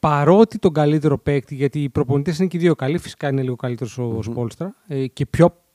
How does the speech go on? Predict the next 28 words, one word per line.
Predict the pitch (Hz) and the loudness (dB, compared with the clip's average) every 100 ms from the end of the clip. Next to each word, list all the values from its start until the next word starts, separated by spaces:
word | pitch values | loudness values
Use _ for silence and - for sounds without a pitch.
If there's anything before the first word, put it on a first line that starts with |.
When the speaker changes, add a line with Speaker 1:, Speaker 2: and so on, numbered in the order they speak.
| _ _ | _ _
Speaker 1:
πιο | - 156 175 165 | -6 -4 -4 -6
ψωμωμένος | - 156 139 156 196 185 | -6 -4 -2 -2 -2 -2
και | |
Speaker 2:
Έκτος | 233 185 190 | -2 -2 -4
Speaker 1:
έχει, | - | -2
Speaker 2:
τελικός, | 147 190 156 131 | -2 0 0 0
ε. | - | -4
Speaker 1:
ναι, | 123 170 | -4 -6
εντάξει, | 113 131 - 131 | -8 -12 -12 -10
εκ-, | 139 175 | -10 -10
εκ-, | 165 175 | -12 -10
εκ-, | 170 | -14
τα | - 139 | -10 -6
finals | 170 175 170 | -2 -2 -2
είναι | 160 175 170 165 | -2 -4 -4 -8
σοβαρό. | 170 160 143 117 _ _ _ _ _ _ | -8 -8 -8 -10 _ _ _ _ _ _
Και | - | -4
παρότι | - 151 180 202 226 | 2 6 8 6 4
ο, | 226 208 190 170 160 151 143 - _ _ _ _ - | 4 4 0 0 2 4 2 -2 _ _ _ _ -6
το | 139 | -2
Denver | 143 165 151 | 2 2 2
έχει | 151 131 | 0 0
τον | 151 | -6
καλύτερο | 139 139 139 135 | -2 -4 -4 -6
παίκτη | 135 | -6
στον | - 123 | -6 -6
κόσμο, | 127 101 123 185 87 | -4 -4 -4 -4 -8
Speaker 2:
Μμμ. | 117 | -14